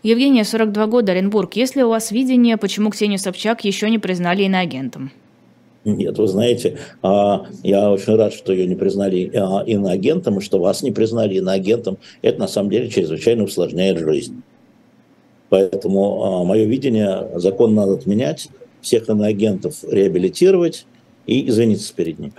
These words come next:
Speaker 2: как минимум.
Speaker 1: А, Сергей, шестьдесят лет. Как вы думаете, почему ни один президент Центральной Азии не встретился с Зеленским?
Speaker 2: Ну, потому что, видимо, они не хотят лишний раз дразнить Путина.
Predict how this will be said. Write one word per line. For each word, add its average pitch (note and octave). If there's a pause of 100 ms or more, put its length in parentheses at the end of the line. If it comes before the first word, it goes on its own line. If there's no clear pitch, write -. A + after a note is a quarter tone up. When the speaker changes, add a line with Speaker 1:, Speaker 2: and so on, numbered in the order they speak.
Speaker 2:
как -
минимум. E2 (1400)
Speaker 1:
А, G#3+
Сергей, B3+
шестьдесят G#3
лет. B3
Как B3
вы C4
думаете, A3+
почему G#3+
ни B3
один A3+
президент G3
Центральной F#3+
Азии A3
не F#3
встретился F#3
с E3+
Зеленским? F3+ (1600)
Speaker 2:
Ну, B2+
потому E3
что, -
видимо, C#3+
они A#2
не C3
хотят G#2+
лишний G2+
раз B2
дразнить G#2
Путина. G2